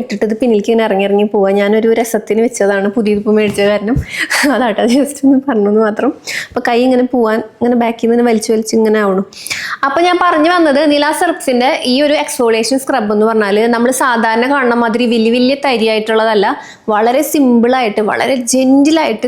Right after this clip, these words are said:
നമ്മുടെ സ്കിന്നിനെ അത്ര സ്കിന്ന് പോലെ അറിയാണ്ട് വളരെ നൈസ് ആയിട്ട് വ-, വളരെ മൈൽഡ് ആയിട്ടുള്ള എക്സ്ഫോളിയേഷൻ നമ്മള് കൊടുക്കുന്നു. അതിന്റെ ഗുണം എന്ന് പറഞ്ഞാല് നമ്മുടെ സ്കിൻ നല്ല naturally ഗ്ലോയിങ്, നല്ല തിളക്കുണ്ടാവും. ഒപ്പം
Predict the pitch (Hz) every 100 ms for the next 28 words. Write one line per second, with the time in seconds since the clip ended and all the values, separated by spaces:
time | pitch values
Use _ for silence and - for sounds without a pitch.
0 | 240 214 208 254 - 240 214 214 233 247
1 | - 214 226 - 247 254 262 285 302 311
2 | 254 220 208 262 233 208 233 285 262 220
3 | 220 - 240 208 302 - - - 214 208
4 | 220 226 220 220 285 302 240 233 240 254
5 | 226 226 247 - 208 208 214 226 254 226
6 | 214 240 208 - 196 180 - 208 226 233
7 | 320 240 240 226 240 285 285 226 208 294
8 | - - - 220 226 254 - 254 247 247
9 | 240 240 220 208 - 214 240 220 226 220
10 | 226 208 214 226 254 277 247 240 - 285
11 | 254 214 254 226 226 -